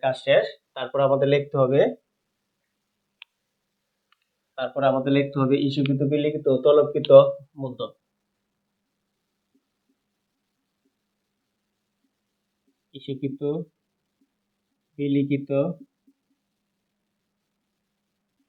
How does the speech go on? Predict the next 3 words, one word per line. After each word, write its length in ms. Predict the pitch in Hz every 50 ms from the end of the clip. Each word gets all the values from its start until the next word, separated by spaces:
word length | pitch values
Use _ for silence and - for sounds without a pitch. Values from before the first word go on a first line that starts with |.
| _ _ _ _ _ - _ _ _ _ 277 _ _ _ _ _ _ _ _ _ _ _ _ _ _ _ 156
ও 100 | 131 127 127 156 202 208 _ _ _ _ _ _ _ _ _ _ _ _ _ _ _ _ _ _ _ _ _
তলবকৃত 1800 | 147 139 143 139 139 135 131 160 180 - _ _ _ _ _ _ _ _ _ _ _ _ _ _ _ _ _ _ _ _ _ 151 143 135 - - 139 135 139 185 - 277 - _ _ _ _ _ _ _ _ _ _ _
মূলধন। 380 | 139 135 131 127 120 240 -